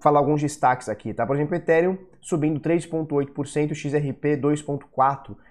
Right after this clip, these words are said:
A gente tem Litecoin subindo cinco ponto sete também. Binance Coin aqui, a B N B, subindo quatro ponto quatro, Tesos, X T Z subindo quase oito por cento aqui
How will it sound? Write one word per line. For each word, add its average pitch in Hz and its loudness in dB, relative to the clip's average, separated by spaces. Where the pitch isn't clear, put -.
A 98 -6
gente 135 -4
tem 156 -2
Litecoin 151 0
subindo 147 -2
cinco - -6
ponto 160 -2
sete 147 -4
também. 143 -4
Binance 165 2
Coin 160 2
aqui, 131 -2
a - -2
B 113 0
N 180 2
B, 147 0
subindo 139 -4
quatro 202 0
ponto 175 -6
quatro, 151 0
Tesos, 165 -2
X 175 -6
T 156 2
Z 151 0
subindo 151 -2
quase 151 0
oito 156 2
por 120 -10
cento 131 -6
aqui 135 -6